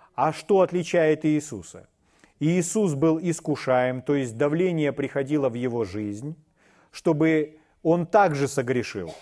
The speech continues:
но он не согрешил. То есть он выстоял против этого давления. Поэтому этот перевод звучит ещё раз так. «Прошёл через такие же испытания,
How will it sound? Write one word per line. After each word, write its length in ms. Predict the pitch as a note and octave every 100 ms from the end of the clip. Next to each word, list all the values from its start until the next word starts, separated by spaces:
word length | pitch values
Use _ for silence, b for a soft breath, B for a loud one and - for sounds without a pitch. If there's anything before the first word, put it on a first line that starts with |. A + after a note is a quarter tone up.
| - -
но 240 | C3+ D#3
он 500 | - G3 A#3+ D4+ B3 F3+
не 380 | B2+ D3 D#3+ G3
согрешил. 640 | E3+ D3+ C#3+ - E2 - b b b -
То 120 | E3
есть 220 | E3 -
он 200 | F#3 E3
выстоял 760 | B2+ G#2+ G3+ A#3+ - A3+ A#3 A3
против 680 | - D3 D#3+ F#3+ A3 G3+ -
этого 500 | B2+ C#3 C#3+ C3 B2
давления. 600 | G2+ A2 G2+ D#2+ - - _ _ b b b b b
Поэтому 540 | D3 D#3 D#3 D#3 D3+
этот 260 | C#3+ D3 D3
перевод 300 | C#3+ E3 F3
звучит 360 | C3 - B2+ B2+
ещё 240 | - C3
раз 180 | G#2 -
так. 240 | D#2+ - b b b b -
«Прошёл 600 | D#3 E3 - G#3+ A#3 F#3
через 340 | E3 D#3 D#3
такие 460 | - F3 G3 F#3 D#3+
же 200 | B2+ C#3
испытания, 880 | - C#3+ B2+ G#2 F#2+ G#2 C3+ E3+